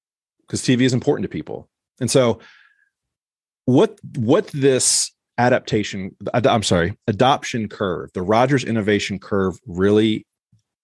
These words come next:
displays how quickly and what phase do people jump in to an emerging technology or a new idea. So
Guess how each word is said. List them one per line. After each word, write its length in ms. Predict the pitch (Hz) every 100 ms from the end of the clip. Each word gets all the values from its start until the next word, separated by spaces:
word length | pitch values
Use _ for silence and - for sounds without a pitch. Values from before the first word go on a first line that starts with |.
| _ _ -
displays 760 | 107 107 - 110 90 52 - - _ _ _ _
how 380 | - - 139 170
quickly 760 | - - 160 - 101 85 87 - _ _ _ _ _ _
and 200 | 120 110
what 200 | 101 131
phase 540 | - - 127 117 107 -
do 100 | 101
people 380 | - 120 123 98
jump 460 | 90 104 117 131
in 440 | - 113 92 87 90 _ _ _
to 300 | - 117 107 104
an 140 | 98
emerging 680 | 98 95 98 104 107 123 117
technology 720 | 127 - 95 87 85 87 85
or 140 | 90
a 60 | 85
new 200 | 82 82
idea. 480 | 73 73 60 - - _ _ _ _ _ _ _ _
So 480 | - - 104 53 -